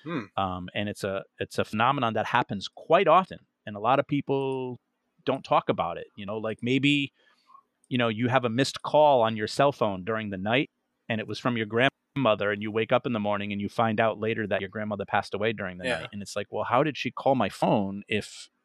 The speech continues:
Speaker 2: she was passing away?" Crisis apparition type thing. So, you know, like, that was, you know, so I tried to explain
Speaker 1: Wow.
Speaker 2: that in that episode about the pets. And, you know, and that was kind of a sad episode too, because I'm talking about losing my dog and losing my cat.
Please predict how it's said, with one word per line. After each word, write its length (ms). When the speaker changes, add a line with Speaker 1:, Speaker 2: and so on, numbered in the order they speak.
Speaker 2:
she 200
was 100
passing 320
away?" 260
Crisis 340
apparition 480
type 240
thing. 200
So, 520
you 100
know, 180
like, 200
that 220
was, 320
you 80
know, 100
so 140
I 60
tried 240
to 60
explain 380
Speaker 1:
Wow. 20
Speaker 2:
that 160
in 100
that 140
episode 340
about 160
the 80
pets. 640
And, 300
you 80
know, 100
and 80
that 100
was 80
kind 180
of 60
a 60
sad 300
episode 380
too, 180
because 240
I'm 120
talking 280
about 240
losing 200
my 120
dog 460
and 160
losing 280
my 140
cat. 400